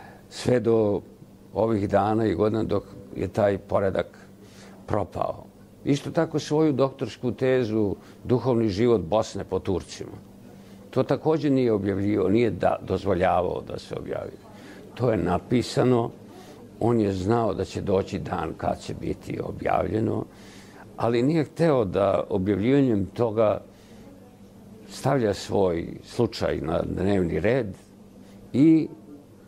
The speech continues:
tako je uspeo da produži svoj književni rad i svoj život even-,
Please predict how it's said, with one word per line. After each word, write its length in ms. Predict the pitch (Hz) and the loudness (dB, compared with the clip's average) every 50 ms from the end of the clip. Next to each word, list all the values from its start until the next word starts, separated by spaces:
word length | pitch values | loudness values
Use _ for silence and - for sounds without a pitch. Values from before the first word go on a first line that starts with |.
| - - - - | -20 -20 -18 -6
tako 360 | - 110 139 - - - 151 143 | -4 -4 -4 -4 -4 -2 0 2
je 200 | 135 123 110 107 | 4 4 4 4
uspeo 800 | 98 110 113 - - - - 180 165 143 120 104 85 82 - - - - - - - - | 4 2 0 -2 -4 -4 0 2 4 4 4 4 2 0 -2 -6 -10 -18 -20 -20 -16 -14
da 460 | - 80 87 90 85 82 80 85 - - - - - - - - - - - - - - - - - - | -10 -4 -2 0 2 2 2 0 -2 -4 -10 -16 -20 -20 -20 -20 -20 -20 -20 -20 -20 -20 -20 -20 -20 -12
produži 640 | - 101 117 127 139 139 151 143 107 92 95 92 92 87 | -4 0 0 2 4 4 4 4 2 0 -2 -4 -4 -4
svoj 560 | - - - 107 95 95 92 85 80 - - - - - - - - - - - - - - - - | -6 -8 -6 -2 0 0 2 0 0 -4 -6 -10 -14 -18 -20 -20 -20 -20 -20 -20 -20 -20 -20 -12 -4
književni 800 | - - 110 95 104 113 101 92 98 90 85 82 85 - - - - | 0 0 0 2 0 0 0 0 0 0 -2 -2 -4 -6 -6 -6 -4
rad 420 | - 95 113 123 123 113 - - - | -2 0 2 2 2 0 0 -2 -8
i 160 | - 78 - | -10 -10 -10
svoj 320 | - - - 95 98 90 | -10 -8 -4 -2 0 0
život 340 | 82 82 92 110 110 107 - - - - - - - - - - - - - - - | 0 0 0 2 2 0 0 -4 -10 -18 -18 -18 -20 -20 -20 -20 -20 -20 -16 -10 -4
even-, 300 | - 98 113 120 117 113 | -2 0 2 2 2 0